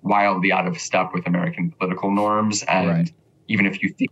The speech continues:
Speaker 1: that it's totally justified by the law and the circumstances, it's just impossible to see them, you know,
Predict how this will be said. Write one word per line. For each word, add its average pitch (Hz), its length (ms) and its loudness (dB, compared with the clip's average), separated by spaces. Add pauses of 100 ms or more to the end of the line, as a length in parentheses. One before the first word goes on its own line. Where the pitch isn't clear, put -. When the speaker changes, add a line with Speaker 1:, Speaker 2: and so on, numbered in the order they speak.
(100)
Speaker 1:
that 90 100 2
it's 90 140 -4
totally 95 300 -2
justified 90 500 0
by 87 100 2
the 87 80 -2
law 92 340 2
and 90 200 2
the 85 40 -2
circumstances, 117 880 -2
it's 95 100 -4
just - 260 -6
impossible 87 540 0
to 87 80 -2
see - 180 0
them, 87 420 0 (500)
you 101 100 0
know, 95 200 0